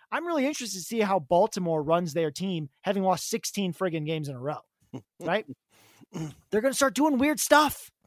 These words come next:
Speaker 1: 'cause
Speaker 2: Mm-hmm.
Speaker 1: teams losing a bunch of games do weird stuff.
Speaker 2: Right.
Speaker 1: So keep an eye on it and see
Speaker 2: Yeah.
Speaker 1: if you can get, like, fantasy profit out of it.
Speaker 2: Here's something weird. Maybe they'll win a game. That, that'd
Speaker 1: Well,
Speaker 2: be a
Speaker 1: no,
Speaker 2: weird
Speaker 1: that's
Speaker 2: thing,
Speaker 1: too
Speaker 2: right?
Speaker 1: weird. Don't get crazy now.
Speaker 2: <laughs>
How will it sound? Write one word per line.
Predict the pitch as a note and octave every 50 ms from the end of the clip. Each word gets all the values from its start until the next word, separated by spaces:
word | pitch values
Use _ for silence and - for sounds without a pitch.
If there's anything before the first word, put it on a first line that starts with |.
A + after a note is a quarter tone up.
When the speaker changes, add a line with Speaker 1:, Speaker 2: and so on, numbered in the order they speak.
| _ - -
Speaker 1:
'cause | C3+ B2+ B2+
Speaker 2:
Mm-hmm. | G#2+
Speaker 1:
teams | A2+ A2+ B3 C4+ C#4+ A#3+ F#3+
losing | G3 A#3 A#3 A3 A#3+
a | A#3+
bunch | B3 B3 -
of | G3
games | F#3 G#3 G#3+ A#3 A#3 F#3 -
do | - G#3 A3
weird | G#3+ G3+ G#3 G3 F#3 D#3+ -
stuff. | - - - F#3 - - - - - - _ _ _ _ -
Speaker 2:
Right. | B2 A#2+ G#2+ G2 -
Speaker 1:
So | - - G3+ F#3+
keep | - - C#4+ D4+
an | D4+ D4+
eye | D4 D#4 E4 E4
on | C#4+ G#3+ F3
it | -
and | C3 C3
see | - - - A3
Speaker 2:
Yeah. | A#3 -
Speaker 1:
if | - A#3
you | A3+
can | - A3 F#3+ D#3+
get, | B2+ G3 G3+ G3+ _ _ _ _ _ -
like, | F3+ F3+ D#3 _ -
fantasy | - F#3 F#3+ F#3+ F#3 - E3+ D#3
profit | - - E3+ E3+ E3+ E3 - C3+
out | A#2 A2+ A2+
of | A2+ -
it. | - - _ _ _ _ _ _
Speaker 2:
Here's | - G#3+ -
something | - F#4+ D4+ - C#3+ B2 G2
weird. | G#2+ A2+ A#2+ B2
Maybe | C3 D#3 E3 D#3+ F3
they'll | F3+ F#3 F#3
win | G3 A#3+ E4 G3+ - _ _ _ _ _ _ - -
a | B2+
game. | - A2 G2 E2+ - _ _ _ _ _ _ -
That, | A#2 B2+ B2+
that'd | - C3+ F#3 A#3+
Speaker 1:
Well, | A#3+ C4 C4
Speaker 2:
be | A3+
a |
Speaker 1:
no, | A2+ A#3+
Speaker 2:
weird | G#3+ G#3+
Speaker 1:
that's | A3 A3+ A#2
Speaker 2:
thing, | A#2+ D3+
Speaker 1:
too | B3 B3 -
Speaker 2:
right? | F3+
Speaker 1:
weird. | E3 C#3 B2+
Don't | C3+ F#3 F#3+ F#3
get | G3 F#3
crazy | A3+ G3+ F#3+ - C#3 C#3+
now. | C#3 C3+ - - - - - -
Speaker 2:
<laughs> | - - _